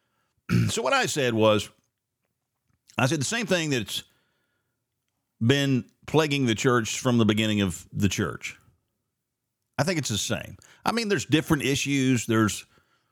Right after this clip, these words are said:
trans issues and gay issues and, eh, all kind of corruption issues, I, I suppose. I, I just still, the thing, it, it's the same thing it's always been. Human nature doesn't change ever. So my response was, "Same as it's always been,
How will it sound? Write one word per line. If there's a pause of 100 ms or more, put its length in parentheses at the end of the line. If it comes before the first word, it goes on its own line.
(100)
trans
issues
and
gay
issues
and, (2000)
eh, (580)
all
kind
of
corruption
issues,
I,
I
suppose.
I,
I
just
still,
the
thing,
it,
it's
the
same
thing
it's
always
been.
Human
nature
doesn't
change
ever. (1500)
So
my
response
was,
"Same
as
it's
always
been,